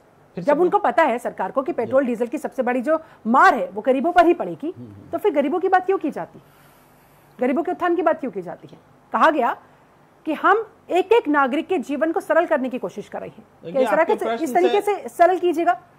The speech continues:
Speaker 1: जी, आपके प्रश्न से अचानक मैं विचलित हो गया, मैं क्या उत्तर दूं इसका? लेकिन
Speaker 2: हम्म।
Speaker 1: ये विचलित होना जो है <laughs> बीजेपी या दू-, सत्ताधारी पार्टी या दूसरी पार्टी को नहीं समझ में आता है, है ना?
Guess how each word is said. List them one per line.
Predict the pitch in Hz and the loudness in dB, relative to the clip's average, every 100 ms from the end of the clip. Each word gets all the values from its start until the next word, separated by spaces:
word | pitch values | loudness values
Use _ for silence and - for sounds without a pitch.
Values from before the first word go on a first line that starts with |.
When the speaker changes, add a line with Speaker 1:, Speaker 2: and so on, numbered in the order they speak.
| _ | _
Speaker 1:
जी, | 135 151 | -16 -10
आपके | 170 190 226 | -8 -6 -8
प्रश्न | 214 233 233 240 | -6 -8 -6 -6
से | 240 | -4
अचानक | 226 220 226 233 | -4 -4 -6 -8
मैं | 233 | -8
विचलित | 220 214 226 233 220 | -6 -8 -6 -10 -8
हो | 175 | -8
गया, | 165 | -6
मैं | 170 170 | -8 -10
क्या | - 208 | -4 -4
उत्तर | 180 190 151 | -4 -6 -8
दूं | 143 120 | -8 -12
इसका? | 104 - 92 - _ _ - | -16 -20 -20 -20 _ _ -6
लेकिन | 180 220 | -4 -4
Speaker 2:
हम्म। | 202 | -6
Speaker 1:
ये | 220 254 | -2 -2
विचलित | 214 262 240 254 | -2 -4 -4 -4
होना | 220 240 247 | -2 -4 -2
जो | 233 | -2
है | 214 185 277 277 - | 0 -2 -6 -12 -12
<laughs> | |
बीजेपी | 151 240 254 247 254 262 254 | -6 -6 -2 -2 -2 -6 -4
या | 233 | -4
दू-, | 208 226 220 | -2 -4 -4
सत्ताधारी | 226 226 240 214 226 233 | -8 -6 -4 0 -2 -2
पार्टी | 220 214 247 | -4 -4 0
या | 240 | -2
दूसरी | 202 226 247 247 | 0 -6 -6 -4
पार्टी | 220 214 233 | -4 -4 -4
को | 226 | -4
नहीं | 233 240 | -2 -4
समझ | 247 208 190 | -4 -6 -6
में | 185 | -6
आता | 139 131 | -6 -8
है, | 113 104 _ - | -14 -16 _ -10
है | 277 | -8
ना? | - | -6